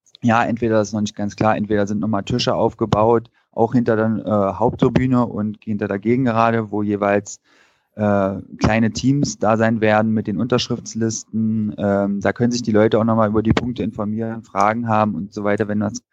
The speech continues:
unklar ist. Und sich nochmal mit den Leuten auch austauschen, die können ihre Unterschrift beibringen. Ja, äh, wir wollen letztendlich einfach mit der Unterschriftenliste ein Zeichen setzen, dass es ja,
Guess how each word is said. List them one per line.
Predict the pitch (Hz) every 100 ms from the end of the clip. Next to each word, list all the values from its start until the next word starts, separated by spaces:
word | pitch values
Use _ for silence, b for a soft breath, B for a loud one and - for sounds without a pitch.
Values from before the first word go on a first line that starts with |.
| b b b
unklar | 107 - 113 98
ist. | 98 104 - _ _ _ _
Und | 101 110 107
sich | 107 110
nochmal | 110 110
mit | 113 110
den | 107 107 104 -
Leuten | - 104 110
auch | 113 -
austauschen, | 107 113 - 113 107 110
die | 92
können | 110
ihre | 110 107
Unterschrift | 110 127 - 117 113
beibringen. | - 107 104 110 107 107 104 _ _ _ _
Ja, | 95 107
äh, | 107 95 104
wir | 110
wollen | 113 135
letztendlich | 143 - 127 135
einfach | - 123 131
mit | 117
der | 104
Unterschriftenliste | 123 123 123 - 127 120 120
ein | 113
Zeichen | 113 110 131 131
setzen, | 127 - 131
dass | 107 107
es | 117 107 -
ja, | 101 107 107